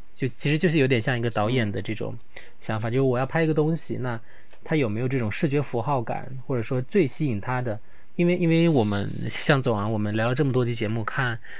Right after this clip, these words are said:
Speaker 1: 电影很多了，就是我们会很明显地感觉到很多导演他在自己的电影中，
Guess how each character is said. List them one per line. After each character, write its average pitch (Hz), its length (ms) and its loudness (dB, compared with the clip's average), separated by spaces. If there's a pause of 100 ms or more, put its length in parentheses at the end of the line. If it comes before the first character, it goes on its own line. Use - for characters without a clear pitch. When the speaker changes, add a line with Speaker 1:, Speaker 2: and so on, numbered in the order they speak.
(160)
Speaker 1:
电 139 160 4
影 123 80 4
很 107 180 0
多 120 220 2
了， 123 160 -2
就 131 140 4
是 123 280 2 (260)
我 139 60 0
们 139 80 6
会 165 120 8
很 127 180 0
明 113 160 0
显 143 160 -2
地 127 80 -2
感 107 140 -4
觉 107 100 -2
到 113 100 -2
很 117 140 -6
多 131 100 -4
导 120 200 -4
演 107 180 -4
他 107 100 -6
在 113 140 -4
自 139 140 -6
己 113 80 -2
的 98 40 -6
电 123 140 -2
影 98 140 -4
中， 107 200 -4